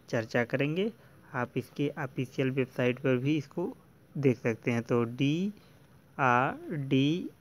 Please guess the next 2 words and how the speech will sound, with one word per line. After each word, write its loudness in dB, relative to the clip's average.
तो 0
डिफरेंस 0